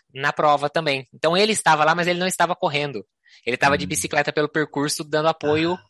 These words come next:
Speaker 1: pros corredores da assessoria. E aí eu passei por ele no doze, não no treze. E aí ele falou assim,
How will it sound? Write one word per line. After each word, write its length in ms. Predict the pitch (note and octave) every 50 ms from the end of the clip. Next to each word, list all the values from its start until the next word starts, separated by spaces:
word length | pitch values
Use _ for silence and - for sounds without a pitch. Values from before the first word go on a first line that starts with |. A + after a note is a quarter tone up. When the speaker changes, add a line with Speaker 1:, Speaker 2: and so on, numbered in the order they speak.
| _ _ _ _ -
Speaker 1:
pros 520 | - C#3+ D3 D#3+ E3+ F3 F3 - - -
corredores 420 | - E3+ E3 E3 D3 D3 D3+ D3 C#3+
da 100 | D3+ D3+
assessoria. 640 | D3+ - D3+ - - E3+ E3 D#3+ D#3+ D3+ A#2+ G#2+ - _ _ _ _ _ _ _ _ -
E 80 | B2+
aí 400 | C#3+ D3+ D#3 D#3+ F3+ G#3 G#3+ - -
eu 100 | E3 F#3
passei 280 | - G3+ F3+ - G3 G3
por 140 | - F3+
ele 140 | F#3 F#3+ G3
no 120 | G3 A#3 B3
doze, 540 | F3+ D3+ E3+ F3+ G3+ G3+ E3+ C#3 C#3 C3+
não 160 | C3+ C#3+ D3+ E3+
no 100 | G3 G3+
treze. 520 | - F3 E3+ E3 D#3+ C#3 B2 A#2+ A2 -
E 100 | - B2+
aí 240 | C#3 C#3+ C#3+ C#3+ D3+
ele 140 | E3 F3 F#3+
falou 140 | - - F#3
assim, 160 | - F#3+ F3